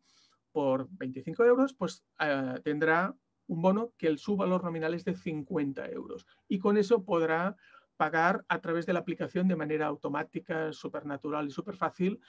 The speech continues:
a los comercios. Y los comercios convertirán esos bonos de manera automática y sin ningún problema a Vilavach, todo de manera transparente, registrada, completamente auditable, para que no haya ningún problema con la trazabilidad y el control que requieren,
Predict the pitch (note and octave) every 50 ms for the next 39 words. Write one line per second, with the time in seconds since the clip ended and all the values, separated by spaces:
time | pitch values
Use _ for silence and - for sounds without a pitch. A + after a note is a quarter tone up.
0 | - _ _ _ - E3+ D#3+ D#3 C#3 - - - B2+ C3 B2+ - - - - -
1 | - - - E3 E3 E3 D#3+ D#3+ - D#3+ E3 F3+ F3+ - - G#3 G#3 G3+ - _
2 | _ _ _ _ _ _ - A3 F#3 F3 E3+ - - D#3+ D#3 D#3 D#3 - - D#3
3 | D3+ E3+ E3 E3+ E3+ E3 E3 D#3 D3 C#3+ D3 D3+ D3+ D3+ D#3 - - - _ _
4 | - F#3+ G3 - F3+ E3+ D#3+ D#3 - D#3 - - D#3+ D#3 - - G3 E3+ E3 D#3+
5 | D#3 C#3+ D#3+ D#3 D3+ D#3 D3+ D3+ D#3 E3+ F3+ - - E3 D#3+ D#3+ D#3 D3 C#3 C3+
6 | C3+ C3+ C#3+ C#3+ - - - _ _ - _ _ _ - G3 - - - E3 D#3+
7 | E3 E3+ E3+ E3 E3 D3 C#3 C#3 C#3 D3 D3 D3+ D3+ - - E3 E3 - - E3+
8 | E3+ E3+ F3 F3+ F3+ D#3+ C3+ - - D#3+ - - - F3 E3 E3+ E3+ E3+ E3+ E3
9 | - D3 C#3+ C3+ D#3 D3 - D#3 D#3 D3+ D#3 D#3 - D#3 D3 C#3+ C#3+ C#3+ C3+ -
10 | D3+ D#3 D#3+ D#3 D#3+ E3 F3 F#3 F#3 _ _ _ _ _ _ _ _ - C#3+ C#3+
11 | D3 D3 C3+ - C#3+ C#3+ C#3+ D3+ D3+ D3 C#3+ C#3+ D3 D3 C#3+ C#3+ C#3+ C3+ C3+ D3+
12 | C3+ C#3 C#3 C#3 D3 D#3 - - C#3 C3 C3+ C#3+ D3 D3 C#3 C3 C3 - C#3+ C3+
13 | - C#3+ C3+ C3+ C3 C3 C3 C3 C#3 D3 D3+ D#3+ D#3 D3 C#3 C3+ D#3+ D3+ C#3 -
14 | D#3+ D#3 E3+ F#3 F#3 - D3 C#3 C#3+ C#3 C3 - C#3 C3 C3+ C#3 C#3+ D3+ D3+ -